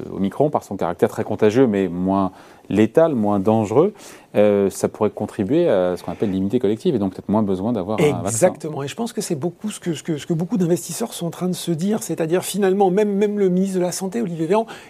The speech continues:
Speaker 2: il l'avait évoqué, encore une fois, avec beaucoup de précautions d'usage. Il avait dit, euh, voilà, mais il avait dit peut-être que cette vague Omicron sera peut-être la dernière vague. On parle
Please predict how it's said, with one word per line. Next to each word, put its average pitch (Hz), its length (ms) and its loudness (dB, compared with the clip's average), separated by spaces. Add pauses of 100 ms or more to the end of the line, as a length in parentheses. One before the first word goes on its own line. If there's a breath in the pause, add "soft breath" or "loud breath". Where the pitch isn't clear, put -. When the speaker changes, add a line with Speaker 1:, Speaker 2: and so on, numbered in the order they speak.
Speaker 2:
il 190 100 6
l'avait 202 200 4
évoqué, 196 360 0 (220 loud breath)
encore 160 160 -2
une 165 80 -2
fois, 214 100 2
avec 143 180 -2
beaucoup 185 300 -2
de 185 60 -8
précautions 202 640 0
d'usage. 147 360 0
Il 104 140 -12
avait 123 140 -6
dit, 202 260 0
euh, 127 120 -2
voilà, 131 260 -6
mais 196 360 4
il 156 160 -8
avait 139 160 -6
dit 180 140 -10
peut-être 214 300 -4
que 175 100 -6
cette 139 160 -10
vague 170 160 -6
Omicron 139 320 -8 (580)
sera 180 260 0
peut-être - 320 -10
la 127 100 -8
dernière 175 540 0
vague. 254 260 2 (100)
On 202 140 2
parle 208 280 2